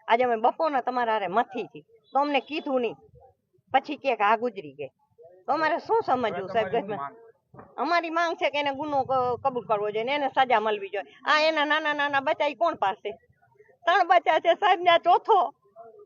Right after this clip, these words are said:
Speaker 1: એની નથી માં. આ માને બીજે પરણાવી દીધી છે. હું જ નાની છું, ગઈધી અને પારવાવાળી. બધાને ખબર છે. પરણાવી એ મેં છે, નાનેથી મોટી એ મેં કરી છે.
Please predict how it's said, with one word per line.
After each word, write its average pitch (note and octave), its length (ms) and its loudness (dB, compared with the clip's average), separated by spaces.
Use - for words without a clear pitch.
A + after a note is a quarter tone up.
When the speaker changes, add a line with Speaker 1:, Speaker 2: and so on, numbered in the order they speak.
Speaker 1:
એની D#4+ 220 2
નથી E4 280 6
માં. D4+ 380 0
આ C#4+ 60 2
માને E4 300 -2
બીજે E4 220 -2
પરણાવી E4 380 0
દીધી D#4 340 -6
છે. C#4 100 0
હું D#4 240 0
જ - 60 -4
નાની D#4+ 360 -4
છું, D4+ 200 0
ગઈધી C4+ 380 0
અને C#4+ 140 -4
પારવાવાળી. C4 680 0
બધાને D4 420 0
ખબર C#4 320 -2
છે. B3 220 -4
પરણાવી C#4+ 460 2
એ C4+ 60 4
મેં C#4 260 -2
છે, B3 200 -4
નાનેથી C4+ 400 -4
મોટી D4 300 -6
એ C#4 120 -2
મેં C4+ 220 -6
કરી C#4 320 -6
છે. A#3+ 220 -2